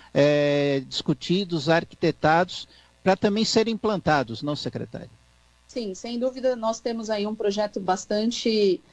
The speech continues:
Speaker 2: que vai ser também um marco na cidade, que é o prolongamento da Avenida Dom Pedro. Nós estamos trabalhando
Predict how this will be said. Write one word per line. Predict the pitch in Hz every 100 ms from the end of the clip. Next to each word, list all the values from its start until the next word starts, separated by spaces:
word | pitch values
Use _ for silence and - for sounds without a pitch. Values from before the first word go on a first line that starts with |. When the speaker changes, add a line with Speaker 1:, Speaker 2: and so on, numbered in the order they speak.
| _ -
Speaker 2:
que | 185
vai | 202
ser | 208
também | 214 214 208 214
um |
marco | 202 208 220 -
na | 202
cidade, | 196 196 180 202 214 190 175
que | - - 202
é |
o | 208
prolongamento | 226 220 214 220 202 208 -
da |
Avenida | 220 214 214 208
Dom | 220 233
Pedro. | 190 170 165 170 165 - - - - _ _ _ -
Nós | 202 208 208
estamos | - 214 208
trabalhando | 214 208 196 196 220 247 262 175